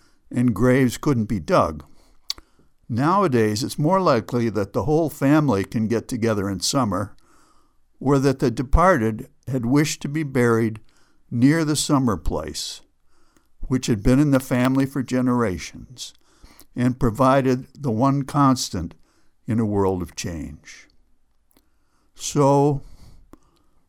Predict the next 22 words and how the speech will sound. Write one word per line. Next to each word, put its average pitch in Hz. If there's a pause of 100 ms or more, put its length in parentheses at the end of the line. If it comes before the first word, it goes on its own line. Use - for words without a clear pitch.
(220)
a 117
young 127
chipmunk 151
leaves 131
its 107
burrow, 143 (540)
a 120
coyote 113
preys 107
on 82
it. 76 (1120)
A -
fish 151
swims 143
upstream, 143 (600)
an 131
osprey 123
swoops -
down 107 (420)
and 113
takes 107
it. 71